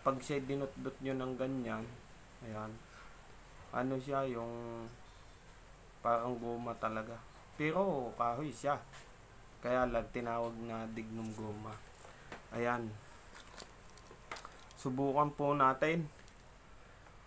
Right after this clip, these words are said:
Ngayon, kaso ubos ito, sigurado ubos itong lighter na ito.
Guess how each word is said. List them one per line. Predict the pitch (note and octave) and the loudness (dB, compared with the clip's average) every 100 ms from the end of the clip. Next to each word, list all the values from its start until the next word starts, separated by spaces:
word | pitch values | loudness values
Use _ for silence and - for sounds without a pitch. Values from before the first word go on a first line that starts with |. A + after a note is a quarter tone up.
| C3 | 6
Ngayon, | D#3 D#3+ D#3+ F#3+ E3+ - - - - - - - - - - - - - - - - - - - | 8 10 10 8 4 -4 -14 -16 -18 -18 -18 -16 -16 -18 -18 -18 -18 -18 -18 -18 -18 -20 -18 -6
kaso | - G2+ - D3 | 2 2 2 -2
ubos | E2 A#2 A#2+ - | -2 -2 -4 -4
ito, | C3+ B2+ D3 | -8 -6 -6
sigurado | - A#2+ A#2+ A#2+ A#2+ A#2 A#2+ F#2+ | -4 -4 0 4 4 4 -2 -4
ubos | A2+ - | -6 -8
itong | F2+ - A#2 | -10 -8 -6
lighter | A2+ A2+ A2+ A2+ A2 | -4 -4 -4 -4 -2
na | A2 G#2 | -4 -6
ito. | - - | -8 -10